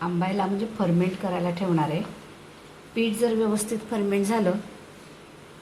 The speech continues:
तर अनारशाला जाळी छान पडते आणि जाळीदार अनारसे होतात. त्यामुळे आता आपण हे सगळं डब्यात भरून ठेवणार आहे सात ते आठ दिवस. पिठाचे जे गोळे तयार करून घेतलेत आपण अनारशाच्या पिठाचे,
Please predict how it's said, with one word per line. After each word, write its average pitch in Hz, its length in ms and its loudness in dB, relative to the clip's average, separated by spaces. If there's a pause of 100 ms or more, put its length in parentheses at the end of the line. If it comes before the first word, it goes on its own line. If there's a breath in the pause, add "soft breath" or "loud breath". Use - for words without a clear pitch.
तर - 180 -8
अनारशाला 202 600 -2
जाळी 185 320 0
छान 196 240 -2
पडते 185 420 -2 (840)
आणि 180 200 -2
जाळीदार 180 440 0
अनारसे 170 460 0
होतात. 160 280 -2 (1600)
त्यामुळे 170 240 -2
आता 170 200 -6
आपण 175 220 -4
हे 170 140 -2
सगळं 170 300 -6 (420)
डब्यात 165 280 0
भरून 160 300 0
ठेवणार 165 280 2
आहे 190 120 0
सात - 340 -4
ते 180 60 -4
आठ 151 200 -4
दिवस. - 280 -8 (720)
पिठाचे 185 260 -2
जे 185 100 2
गोळे 170 360 2
तयार 180 200 6
करून 180 280 2
घेतलेत 190 360 2
आपण 165 260 2
अनारशाच्या 156 560 0
पिठाचे, 165 480 -2